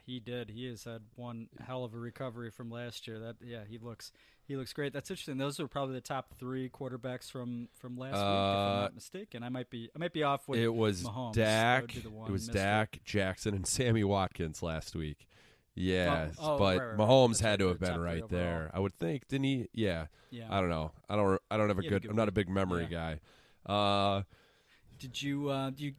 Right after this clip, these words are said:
Speaker 1: do you keep tabs
Speaker 2: oh,
Speaker 1: on the bottom
Speaker 2: you know
Speaker 1: three
Speaker 2: it.
Speaker 1: by
Speaker 2: This
Speaker 1: any
Speaker 2: is.
Speaker 1: chance?
Speaker 2: It's kinda my favorite to look at the bottom three. So leading the pack.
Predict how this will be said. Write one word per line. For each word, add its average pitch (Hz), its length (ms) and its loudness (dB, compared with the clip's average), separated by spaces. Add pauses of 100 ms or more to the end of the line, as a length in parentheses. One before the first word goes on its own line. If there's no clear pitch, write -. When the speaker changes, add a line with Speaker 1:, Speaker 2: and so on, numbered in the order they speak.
Speaker 1:
do 147 100 -8
you 135 60 -4
keep - 220 -8
tabs 143 280 0
Speaker 2:
oh, 107 320 10
Speaker 1:
on 98 40 8
the 95 60 6
bottom 101 160 4
Speaker 2:
you 101 40 4
know 98 200 4
Speaker 1:
three 87 100 4
Speaker 2:
it. 78 60 -4
Speaker 1:
by - 100 2
Speaker 2:
This - 100 -2
Speaker 1:
any 101 80 2
Speaker 2:
is. 85 60 -2
Speaker 1:
chance? 165 300 -6
Speaker 2:
It's 110 160 0
kinda 127 320 4
my 110 120 4
favorite 101 380 2
to 98 80 -4
look 92 180 -2
at 90 60 -8
the 90 80 -4
bottom 85 400 -2
three. 82 340 -4 (520)
So 107 360 8
leading 123 420 6
the 110 60 2
pack. 113 640 2